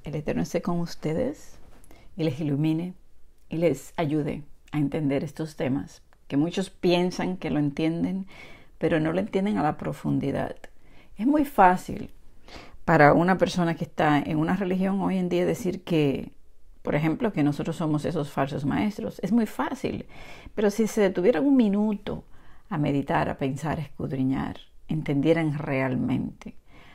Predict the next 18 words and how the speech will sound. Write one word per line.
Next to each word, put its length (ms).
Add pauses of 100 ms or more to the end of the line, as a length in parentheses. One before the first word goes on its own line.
(200)
Para 260
otros 420
que 140
siguen 320
a 80
los 280
rabinos 920
y 80
a 40
los 260
roé 560
y 60
a 60
los 260
pastores 640
de 140
hoy, 320 (680)
sin 960